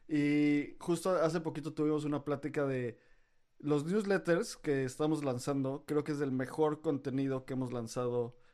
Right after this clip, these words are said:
ever. Le estamos dedicando muchas horas para, a, a, a construir ese contenido. Siempre le hemos dedicado mucho, muchas horas y ahora le estamos elevando la barra para que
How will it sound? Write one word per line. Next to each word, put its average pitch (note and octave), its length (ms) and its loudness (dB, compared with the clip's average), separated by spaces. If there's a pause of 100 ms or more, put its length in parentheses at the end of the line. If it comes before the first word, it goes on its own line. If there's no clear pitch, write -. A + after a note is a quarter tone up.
(160)
ever. A#2+ 420 0 (520)
Le C3+ 100 -2
estamos F3 240 0
dedicando D#3 720 2 (240)
muchas E3+ 480 2
horas D3 480 2 (120)
para, C3 240 2
a, B2+ 300 2
a, B2+ 440 0 (100)
a B2+ 60 -2
construir D3+ 540 2
ese D3+ 200 2
contenido. B2 580 -4 (400)
Siempre F3+ 320 2
le F#3+ 40 4
hemos F#3 180 2
dedicado D#3 420 6
mucho, E3+ 440 0
muchas D#3+ 460 0
horas D#3 400 2 (120)
y C#3 120 2
ahora D#3 280 6
le D#3 80 2
estamos C#3+ 540 -4 (200)
elevando D3 500 2
la C#3 140 0
barra C#3+ 360 2
para C3 220 -4
que B2 320 -6